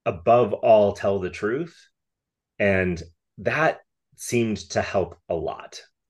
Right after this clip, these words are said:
If I thought that I was going to tell someone a lie or a fib or whatever you want to call it, I would have to think about why I was doing that. Like, even in an email to a client, why do I feel the need to, like,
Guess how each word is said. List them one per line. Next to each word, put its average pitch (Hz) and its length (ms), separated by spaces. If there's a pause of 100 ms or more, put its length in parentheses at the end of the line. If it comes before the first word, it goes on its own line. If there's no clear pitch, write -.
(140)
If 160 180
I 165 160
thought 147 360
that 143 100
I 131 60
was 117 120
going 113 160
to 95 60
tell 117 260
someone 110 600 (440)
a 101 80
lie 87 600 (420)
or 87 120
a 82 40
fib 123 540 (420)
or 85 100
whatever 104 400
you 104 80
want 101 140
to 98 60
call 110 240
it, 135 200 (480)
I 113 120
would 113 160
have 120 160
to 104 80
think 135 280
about 98 300
why 104 280
I 92 100
was 87 260
doing 90 380
that. - 220 (280)
Like, 90 280
even 151 300
in 123 140
an 107 240
email 143 380
to 104 160
a 92 60
client, 90 420 (480)
why 139 680 (300)
do 120 160
I 117 80
feel 127 320
the 113 100
need 107 340
to, 101 140
like, 87 400